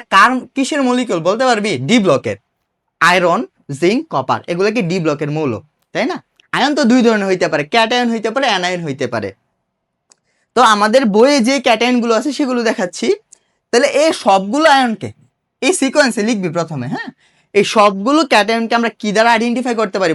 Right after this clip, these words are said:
বলো তো? সবগুলোকে আমরা অ্যামোনিয়াম হাইড্রোক্সাইড দ্বারা কি করতে পারি? আইডেন্টিফাই করে ফেলতে পারি, ওকে? তাছাড়া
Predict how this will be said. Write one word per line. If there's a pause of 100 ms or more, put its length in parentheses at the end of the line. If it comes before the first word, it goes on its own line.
বলো
তো? (440)
সবগুলোকে (100)
আমরা (440)
অ্যামোনিয়াম (100)
হাইড্রোক্সাইড
দ্বারা
কি
করতে
পারি? (460)
আইডেন্টিফাই
করে
ফেলতে
পারি, (100)
ওকে? (440)
তাছাড়া